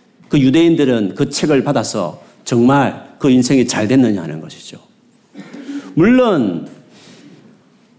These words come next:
전 세계 많은 나라와 있고 민족이 있지만 유대인들은 우등한 민족이라고 교육이든지 <clears throat> 어떤 부분이든지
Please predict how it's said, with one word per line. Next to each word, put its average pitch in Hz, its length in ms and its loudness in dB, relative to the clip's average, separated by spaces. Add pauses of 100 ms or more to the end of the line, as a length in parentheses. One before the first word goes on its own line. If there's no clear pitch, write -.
(300)
전 220 200 2
세계 202 280 2
많은 175 520 2
나라와 175 360 2
있고 147 520 2
민족이 147 380 4
있지만 123 460 0
유대인들은 127 1000 2 (480)
우등한 165 400 4
민족이라고 113 840 0 (640)
교육이든지 151 1200 2
<clears throat> - 920 -4
어떤 165 280 2
부분이든지 156 840 2